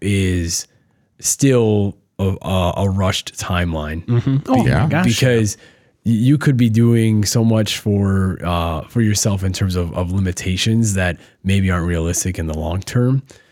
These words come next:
Speaker 1: But I will say, you know, I, I, I did have someone sign up with us, um, part of my networking group, and she's been doing a really great job, and she's been there for almost six months now. And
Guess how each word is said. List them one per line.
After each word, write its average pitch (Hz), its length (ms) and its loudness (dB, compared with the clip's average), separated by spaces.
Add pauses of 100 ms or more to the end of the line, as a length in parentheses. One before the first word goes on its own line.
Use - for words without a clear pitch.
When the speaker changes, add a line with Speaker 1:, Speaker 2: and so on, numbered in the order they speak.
(240)
Speaker 1:
But 104 200 2
I 107 120 0
will 120 180 2
say, 107 280 2
you 101 140 2
know, 92 140 0
I, 90 100 2 (220)
I, 76 100 -2
I 85 60 0
did 90 160 -2
have 92 160 -2
someone 95 280 -2
sign 90 220 -2
up 90 140 -4
with 87 120 -6
us, 85 300 -4 (500)
um, 82 560 -2 (240)
part 113 160 0
of 101 60 0
my 92 80 2
networking 90 440 -2
group, 85 220 -4
and 85 100 -6
she's 92 160 -4
been 90 140 -2
doing 85 560 -2
a 87 180 -2
really 87 260 0
great 85 240 -2
job, 82 360 -4
and 82 140 -6
she's - 160 -8
been 85 180 -2
there 85 300 -2
for 82 420 -4 (140)
almost 98 320 0
six 98 220 -4
months 101 260 -2
now. 80 340 -6
And 87 380 -2